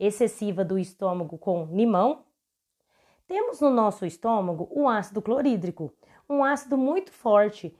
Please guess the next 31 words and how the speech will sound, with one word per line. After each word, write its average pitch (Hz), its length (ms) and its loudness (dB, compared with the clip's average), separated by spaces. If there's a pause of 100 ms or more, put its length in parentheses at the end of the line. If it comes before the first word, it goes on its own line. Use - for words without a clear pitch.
(120)
que - 80 -20
tem 240 180 -2
papel 240 320 2
fundamental 294 760 -2
na 208 120 -2
digestão. 160 640 -4 (600)
Como 339 260 2
disse 240 300 0
o - 20 0
nosso 208 260 -2
amigo 196 280 0
Rafael 175 600 -2
em 175 240 -2
outro 277 280 2
episódio 165 560 -2
do 170 100 -10
Mitos 233 480 -4
ou 190 160 -4
Verdades 165 640 -4
Químicas, 214 640 -4 (320)
o 381 160 2
estômago 226 640 0
exige 285 560 2
um 262 100 0
P 240 140 2
H 190 340 0
ácido 185 400 -8
para 180 200 -2
realizar 175 600 -2
essa 185 220 -4
digestão. 156 680 -4